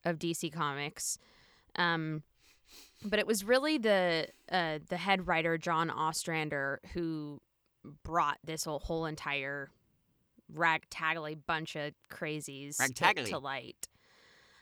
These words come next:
Speaker 1: Um, they, in the comics, they enlisted a couple of, um,
Speaker 2: And
Speaker 1: existing characters,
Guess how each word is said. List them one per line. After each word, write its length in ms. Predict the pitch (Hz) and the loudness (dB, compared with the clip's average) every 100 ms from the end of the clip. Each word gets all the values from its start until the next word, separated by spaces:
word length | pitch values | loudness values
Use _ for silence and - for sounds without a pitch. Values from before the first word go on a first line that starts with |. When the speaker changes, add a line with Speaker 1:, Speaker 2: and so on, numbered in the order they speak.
| _ | _
Speaker 1:
Um, 460 | 185 190 180 175 170 - _ _ _ _ | 4 6 6 4 2 -2 _ _ _ _
they, 240 | 233 233 - - 175 - | 6 6 2 -6 -18 -2
in 120 | 226 | 2
the 60 | 233 | 2
comics, 400 | 254 285 359 - | 6 6 6 2
they 140 | 285 | 2
enlisted 380 | 277 254 277 277 | 4 4 2 2
a 80 | 240 | 0
couple 380 | 247 247 262 254 | 0 0 2 4
of, 260 | 240 214 185 | 4 2 2
um, 320 | 202 196 185 | 2 4 2
Speaker 2:
And 280 | 175 165 - | 0 -4 -2
Speaker 1:
existing 520 | 202 180 196 - 190 | -2 0 -2 0 -2
characters, 880 | 185 180 175 170 160 156 151 160 - | 2 4 2 2 -2 0 -2 0 -2